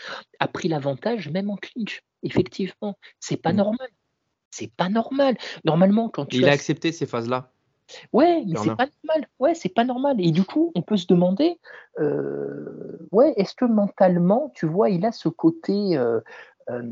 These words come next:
Speaker 1: euh, ce côté guerrier, tu vois, ce côté, euh,
Speaker 2: Non,
Speaker 1: galérien
Speaker 2: c'est
Speaker 1: dont parlaient souvent Samir et Omar, euh,
Speaker 2: Mm.
Speaker 1: chez Octogone, tu vois, j'en suis pas certain. Ah, et quand en face, tu lui mets, alors il n'y a pas plus galérien que Hoo-, que Hooker,
Speaker 2: <laughs>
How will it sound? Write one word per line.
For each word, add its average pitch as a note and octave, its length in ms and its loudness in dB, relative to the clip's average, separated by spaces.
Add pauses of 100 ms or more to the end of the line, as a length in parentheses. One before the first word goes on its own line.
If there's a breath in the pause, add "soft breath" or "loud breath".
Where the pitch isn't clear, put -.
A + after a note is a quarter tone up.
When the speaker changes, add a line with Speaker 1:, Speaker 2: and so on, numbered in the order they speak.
(380)
Speaker 1:
euh, - 180 -6
ce - 180 -6
côté E3+ 520 0
guerrier, E3 600 2
tu - 140 -4
vois, D3+ 220 4
ce - 140 -4
côté, E3 580 2
euh, C3+ 80 6
Speaker 2:
Non, B2 80 -2
Speaker 1:
galérien E3 560 4
Speaker 2:
c'est D3 80 -4
Speaker 1:
dont A#2 100 -8
parlaient C3 280 0
souvent D3 420 -4
Samir C#3 420 0
et C3 80 2
Omar, C#3+ 380 0 (400 loud breath)
euh, A#2+ 320 -4
Speaker 2:
Mm. A#2 40 -8
Speaker 1:
chez - 160 -14
Octogone, E3 520 0
tu - 120 -6
vois, F#3+ 240 2 (440 loud breath)
j'en E3+ 140 -2
suis - 180 -8
pas G3 160 -2
certain. - 460 -2 (280 loud breath)
Ah, C#3+ 100 4 (120)
et D#3+ 220 2 (100)
quand G#3+ 180 4
en G#3 60 2
face, - 320 0
tu D3 140 -2
lui D#3 140 4
mets, F3 180 4
alors - 120 2
il A2 40 -4
n'y G#2 60 0
a G2+ 40 -2
pas F3+ 120 -2
plus - 180 -8
galérien D3 440 2
que - 140 -4
Hoo-, B2 260 -2
que - 140 -8
Hooker, D#3 500 2
Speaker 2:
<laughs> - 320 -8